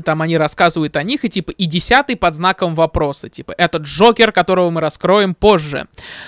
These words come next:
На деле, э, э, они раскрывают этого Джокера перед самым последним раундом. То есть просто выходит человек, о нем говорят одну подсказку, и вот у вас остается четыре человека, выбирайте, типа, двоих из них, с кем споет звезда.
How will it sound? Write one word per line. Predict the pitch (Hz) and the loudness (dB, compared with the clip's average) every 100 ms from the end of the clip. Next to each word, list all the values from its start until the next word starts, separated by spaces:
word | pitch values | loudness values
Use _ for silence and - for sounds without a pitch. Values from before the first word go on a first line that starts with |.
| - - - | -20 -20 -14
На | - 240 | 0 2
деле, | 208 170 139 170 226 - | 4 2 4 2 -2 -6
э, | 165 160 - | 0 0 0
э, | 185 - - - | -4 -8 -12 -2
они | 180 247 | 2 4
раскрывают | 220 - 202 208 180 | 2 0 0 2 0
этого | 170 175 | -4 -6
Джокера | 202 262 220 190 | -4 -2 -2 -2
перед | 190 180 | -2 -2
самым | - 220 226 | -2 -2 0
последним | 185 175 196 180 175 | 0 0 -2 -2 -2
раундом. | 170 139 120 127 95 | 0 0 -2 -14 -2
То | 135 | -2
есть | - | 2
просто | 196 180 147 | 0 0 -2
выходит | 156 175 147 | -2 -2 -2
человек, | - 175 170 240 - - | -4 -2 0 0 -4 -4
о | 165 | -2
нем | 190 | -2
говорят | 160 165 170 151 | 0 0 0 -2
одну | 147 | -8
подсказку, | 156 185 - 285 - 254 | -4 -6 -2 -4 -4 -6
и | 202 | -2
вот | 208 180 - | 0 0 0
у | |
вас | 151 151 | -4 -4
остается | - 156 156 143 139 | -6 -4 -2 -4 -8
четыре | - 165 156 | -6 -6 -4
человека, | 180 220 302 190 | -2 -2 -2 -4
выбирайте, | 160 151 226 233 - | -2 0 0 -2 -6
типа, | 165 165 | -8 -8
двоих | 151 170 160 | -2 -2 -2
из | 151 | -6
них, | 180 233 | -6 -10
с | - | -6
кем | 175 214 | -6 -6
споет | - 147 160 151 | -4 -2 -2 -4
звезда. | 147 139 120 | -8 -8 -12